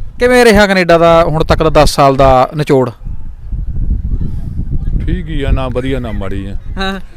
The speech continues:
Speaker 2: ਜੇ ਹੁਣ
Speaker 1: ਦੱਬ
Speaker 2: ਇੰਡੀਆ
Speaker 1: ਕੇ ਜੇ ਆਵਾਜ਼ ਕਿਹਾ ਥੋੜ੍ਹਾ ਜਿਹਾ।
Speaker 2: ਜੇ ਇੰਡੀਆ ਨਜ਼ਾਰੇ ਆ ਤਾਂ ਇੰਡੀਆ 'ਚ ਆ, ਵਧੀਆ ਨਜ਼ਾਰੇ ਲੈਂਦੇ ਸੀਗੇ। ਹੁਣ ਇੱਥੇ ਤੜਕੇ ਤੋਂ ਕੰਮ ਤੇ ਜਾ ਵੜਦੇ ਆ, ਸ਼ਾਮ ਨੂੰ ਮੁੜ ਆਉਂਦੇ ਆ,
Speaker 1: ਹਾਂ।
Speaker 2: ਦੂਜੇ ਦਿਨ ਬੈਗ ਚੱਕ ਕੇ ਫਿਰ ਉੱਡ ਜਾਂਦੇ ਆ,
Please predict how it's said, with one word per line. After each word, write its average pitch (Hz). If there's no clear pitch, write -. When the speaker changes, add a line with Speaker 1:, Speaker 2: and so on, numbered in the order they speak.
Speaker 2:
ਜੇ 135
ਹੁਣ 147
Speaker 1:
ਦੱਬ 147
Speaker 2:
ਇੰਡੀਆ 151
Speaker 1:
ਕੇ 294
ਜੇ 320
ਆਵਾਜ਼ 269
ਕਿਹਾ 143
ਥੋੜ੍ਹਾ 135
ਜਿਹਾ। 156
Speaker 2:
ਜੇ 156
ਇੰਡੀਆ 190
ਨਜ਼ਾਰੇ 151
ਆ 185
ਤਾਂ 170
ਇੰਡੀਆ 165
'ਚ 170
ਆ, 165
ਵਧੀਆ 165
ਨਜ਼ਾਰੇ 156
ਲੈਂਦੇ 151
ਸੀਗੇ। 147
ਹੁਣ 139
ਇੱਥੇ 160
ਤੜਕੇ 147
ਤੋਂ 151
ਕੰਮ 143
ਤੇ 139
ਜਾ 131
ਵੜਦੇ 131
ਆ, 139
ਸ਼ਾਮ 127
ਨੂੰ 127
ਮੁੜ 113
ਆਉਂਦੇ 123
ਆ, 110
Speaker 1:
ਹਾਂ। 101
Speaker 2:
ਦੂਜੇ 117
ਦਿਨ 120
ਬੈਗ 113
ਚੱਕ 107
ਕੇ 101
ਫਿਰ 107
ਉੱਡ 113
ਜਾਂਦੇ 110
ਆ, 104